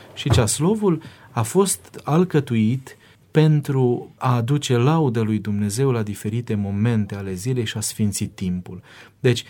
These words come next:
aceste rugăciuni au cu pregădere un caracter să zicem, latreutic, un caracter de cinstire a lui Dumnezeu, de slăvire a lui Dumnezeu, de laudă aduce, că de-, de-,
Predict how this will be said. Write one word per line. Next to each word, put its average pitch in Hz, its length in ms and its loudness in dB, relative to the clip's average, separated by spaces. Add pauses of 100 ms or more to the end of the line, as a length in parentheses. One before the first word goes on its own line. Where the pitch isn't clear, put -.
(120)
aceste 160 520 -2
rugăciuni 120 760 -2
au 151 360 -4
cu 156 120 -4
pregădere 131 520 0
un 113 180 0
caracter 117 560 -4 (540)
să 110 160 -4
zicem, 110 400 0
latreutic, 110 1040 0
un 107 160 -4
caracter 110 540 -4
de 98 180 -6 (240)
cinstire 117 880 -2
a 101 100 -4
lui 98 160 -6
Dumnezeu, 95 540 -4
de 95 100 -6
slăvire 104 600 -2
a 107 80 0
lui 98 120 -6
Dumnezeu, 95 540 -6 (200)
de 107 200 2
laudă 113 440 4
aduce, 98 280 -4
că 113 100 0
de-, 120 140 4
de-, 120 400 0